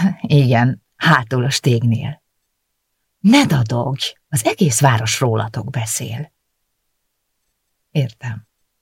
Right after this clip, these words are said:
Szegtem le a fejem. Most ezzel az információval mit kezdjek?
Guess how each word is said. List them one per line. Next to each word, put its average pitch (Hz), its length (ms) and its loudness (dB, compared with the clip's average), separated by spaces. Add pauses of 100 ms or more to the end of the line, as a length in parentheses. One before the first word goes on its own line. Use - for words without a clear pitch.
(160)
Szegtem 113 460 0
le 110 80 2
a 113 80 -2
fejem. 120 520 -10 (1120)
Most - 220 -2
ezzel 277 200 -2
az 254 160 -6
információval 208 800 0
mit 113 200 0
kezdjek? - 640 -12